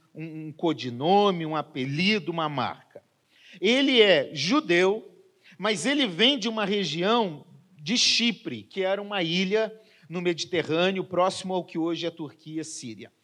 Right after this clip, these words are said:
E ele exercia uma função sacerdotal de levita. Ele era da classe sacerdotal. Isso é o que nós lemos sobre esse homem, que aparece exatamente nesse contexto da história bíblica.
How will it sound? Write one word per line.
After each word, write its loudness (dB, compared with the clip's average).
E -4
ele 2
exercia 2
uma -2
função -2
sacerdotal -2
de -6
levita. -4
Ele -2
era 4
da -2
classe -4
sacerdotal. -12
Isso -2
é 2
o -4
que -6
nós -4
lemos -6
sobre -6
esse -8
homem, -8
que -4
aparece 2
exatamente 0
nesse -6
contexto -8
da -10
história -10
bíblica. -20